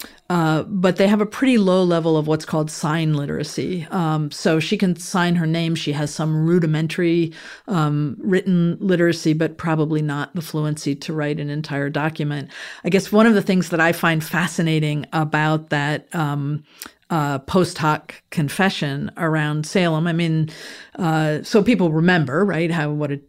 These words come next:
what a terrible, uh, scar on the community it's been and her role in it. Um,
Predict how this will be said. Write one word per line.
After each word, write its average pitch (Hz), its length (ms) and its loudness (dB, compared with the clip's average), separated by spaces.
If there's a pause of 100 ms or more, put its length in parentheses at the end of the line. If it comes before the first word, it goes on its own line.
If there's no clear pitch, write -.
what 156 200 -2
a 143 40 -2
terrible, 147 1000 0
uh, 151 480 -4 (720)
scar 156 420 -2
on 147 120 -2
the 143 80 -6
community 160 500 0
it's 147 160 -4
been 151 280 -4
and 147 160 -4
her 151 600 0
role 151 400 2
in 143 140 -4
it. 143 200 -6 (460)
Um, 156 540 0